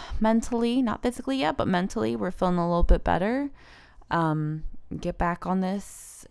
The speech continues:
um, because I know a lot of you guys were sending me messages saying, "When was the next podcast gonna come out? Did I stop?" I didn't. But you know what? Like I said, boundaries. Boundaries not just with family, but boundaries with social media and,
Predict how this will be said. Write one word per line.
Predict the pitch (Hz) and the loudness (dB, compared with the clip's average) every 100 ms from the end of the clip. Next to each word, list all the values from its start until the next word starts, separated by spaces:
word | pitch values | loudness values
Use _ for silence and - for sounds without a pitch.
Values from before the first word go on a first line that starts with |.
| - | -10
um, | 160 156 156 | -8 -6 -6
because | 151 160 | -8 -6
I | 156 | -4
know | 151 151 | -2 -2
a | |
lot | 147 | -4
of | 147 | -6
you | 151 | -6
guys | 151 151 151 - - - - - - - - - - | -6 -4 -6 -10 -18 -20 -20 -20 -20 -20 -20 -20 -12
were | 165 165 | -4 -4
sending | 165 - 165 | -4 -6 -4
me | 165 | -4
messages | 165 160 - 160 165 165 | -4 -6 -10 -6 -4 -4
saying, | - 156 156 156 156 | -6 -6 -6 -4 -4
"When | 151 156 | -2 -2
was | 156 - | -4 -6
the | |
next | 160 156 - | -6 -6 -6
podcast | 185 180 180 175 | -6 -4 -4 -4
gonna | 170 165 | -6 -8
come | 180 | -6
out? | 165 160 165 165 | -4 -4 -4 -6
Did | - 135 | -6 -6
I | |
stop?" | 147 - - 190 190 180 - 170 | -6 -6 -4 -2 0 -2 -4 -8
I | |
didn't. | 175 156 147 147 - | -8 -6 -4 -4 -6
But | 147 - | -8 -6
you | 165 | -4
know | 165 | -2
what? | 160 156 156 165 - - - - _ | 0 0 -2 -4 -16 -20 -20 -20 _
Like | 180 170 | -6 -4
I | 170 | -2
said, | - 156 151 147 - | 0 2 2 -2 -8
boundaries. | - 165 151 156 156 151 147 143 - | -4 0 2 2 0 -2 -2 -6 -2
Boundaries | 165 165 175 180 | 0 2 0 0
not | 170 160 | -2 0
just | - - | 2 4
with | 143 | 2
family, | - 165 175 170 | 0 0 0 -2
but | 170 - 160 - | -6 -4 -4 2
boundaries | - 160 180 180 185 165 | 2 4 -2 -2 -4 -4
with | 160 - | -6 -2
social | 151 165 160 | 4 4 4
media | 156 160 160 | -2 -2 -2
and, | 156 - 143 139 139 143 143 | -2 -2 -2 0 -2 -2 -4